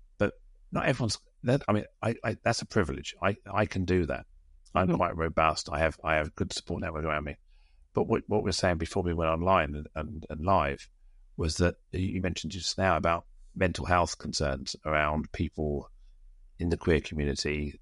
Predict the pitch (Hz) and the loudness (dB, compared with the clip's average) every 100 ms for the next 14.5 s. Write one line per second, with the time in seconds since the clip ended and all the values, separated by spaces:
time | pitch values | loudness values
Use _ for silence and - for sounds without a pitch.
0 | - - 190 156 78 78 - 78 - - | -8 -4 -4 -2 0 0 -4 -6 -6 -2
1 | 82 80 78 76 - _ - - - - | 0 2 2 0 -2 _ -20 -20 -20 -20
2 | - _ - 73 76 71 - - - - | -20 _ -2 2 2 0 -2 -4 -2 -6
3 | _ _ - - - 85 80 78 80 76 | _ _ -6 -4 0 2 2 2 2 2
4 | 71 73 - - 85 78 - _ - - | 2 0 -2 -2 0 -2 -6 _ -20 -20
5 | _ - - - 92 82 - - 82 82 | _ -20 -18 -12 -10 -10 -12 -8 -6 -2
6 | 80 80 80 78 80 80 76 - - 76 | 0 4 6 4 2 0 -2 -6 -8 2
7 | 80 80 - 80 78 78 71 73 85 78 | 4 4 2 0 0 0 -6 -2 0 2
8 | 73 - _ _ _ _ - 101 92 - | -2 -10 _ _ _ _ -4 0 0 -2
9 | _ _ _ _ _ - 131 - 123 147 | _ _ _ _ _ -6 -4 0 2 2
10 | - 101 110 107 98 95 - _ - - | 0 2 4 4 2 0 -6 _ -20 -20
11 | _ - - - - 92 - 90 90 80 | _ -20 -12 -8 -4 -4 -4 -4 -2 0
12 | 80 98 - 82 78 73 76 90 92 67 | 2 2 2 2 2 2 2 2 2 0
13 | 69 - 78 73 - 87 - - - 73 | -2 -2 -2 -2 0 0 -2 -6 -6 -4
14 | 73 82 87 - 71 | 0 2 0 -4 -12